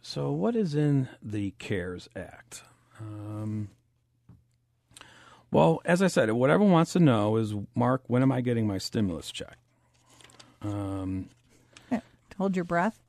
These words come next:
Speaker 1: And, you know, and, and so let's see. I mean, uh, they're still saying, um, three to four weeks. Okay. And the amount is what,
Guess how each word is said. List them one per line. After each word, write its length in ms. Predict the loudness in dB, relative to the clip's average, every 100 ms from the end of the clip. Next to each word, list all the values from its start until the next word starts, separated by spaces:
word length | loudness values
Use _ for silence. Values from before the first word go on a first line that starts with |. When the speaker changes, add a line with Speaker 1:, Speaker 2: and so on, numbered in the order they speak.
| _
Speaker 1:
And, 640 | 0 2 2 2 2 -2 -8 _ _ _ -20 _ _ _
you 120 | 2
know, 200 | 4 4
and, 220 | 2 0
and 440 | 0 2 2 2 0 -8
so 320 | 0 4 4
let's 240 | 2 0
see. 340 | -2 2 2 2
I 80 | 4
mean, 320 | 8 8 6 0 -16 -4
uh, 480 | 4 6 8 8 6
they're 160 | 6 4
still 300 | 4 6 6
saying, 540 | 4 2 4 4 2 _ _ _ _ _
um, 640 | 0 2 4 2 2 0 -4 -18 _ _ -12
three 260 | 2 6
to 80 | 6
four 300 | 6 4 4
weeks. 600 | 4 2 0 -4 -14 -16 _ _ _ _ _ -8 -4
Okay. 500 | -4 -4 -2 -4 -6 -6
And 640 | -2 0 0 0 0 -2 -2
the 120 | 4
amount 380 | 6 6 6 6
is 140 | 4 6
what, 220 | 4